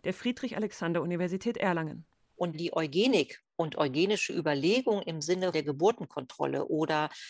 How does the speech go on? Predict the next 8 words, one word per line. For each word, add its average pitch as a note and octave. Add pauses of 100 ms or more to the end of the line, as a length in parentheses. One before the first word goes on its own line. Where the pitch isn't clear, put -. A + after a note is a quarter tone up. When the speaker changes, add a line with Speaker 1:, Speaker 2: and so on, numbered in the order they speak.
(240)
Speaker 2:
eugenische, F3
äh, E3
Gedanken E3
zur E3
Bevölkerungspolitik, D#3
die D3+
gab D#3+
es -